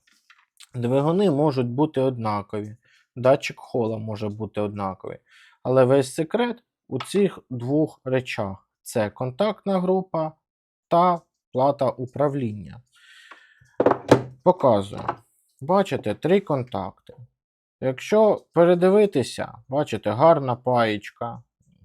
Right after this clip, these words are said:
рекомендована, хороша пайка. Плюс-мінус та керування. Ось цей провід виходить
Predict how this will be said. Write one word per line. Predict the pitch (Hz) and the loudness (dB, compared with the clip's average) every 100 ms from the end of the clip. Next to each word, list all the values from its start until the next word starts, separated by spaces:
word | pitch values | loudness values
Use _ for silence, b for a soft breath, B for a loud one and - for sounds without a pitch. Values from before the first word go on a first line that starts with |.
| 123 - | -20 -6
рекомендована, | 139 131 143 139 135 127 123 120 113 107 107 | -6 -4 -2 -2 0 2 2 2 -4 -8 -10
хороша | 107 120 120 120 - | -10 -8 -4 -4 -6
пайка. | 107 104 - - - - B B B B B _ | -8 -4 -6 -6 -18 -20 B B B B B _
Плюс-мінус | - 196 208 - 202 220 220 247 - | 2 4 4 2 0 2 0 -2 -6
та | - 175 180 156 | -2 0 0 -4
керування. | - 143 131 123 117 107 104 - - _ _ | -4 0 0 0 -2 -4 -10 -18 -20 _ _
Ось | - 127 127 | -6 -6 -6
цей | - 170 | -4 -4
провід | 185 190 180 143 - | 0 0 2 -2 -4
виходить | 123 113 - 151 151 113 | -6 -6 -4 -2 0 -2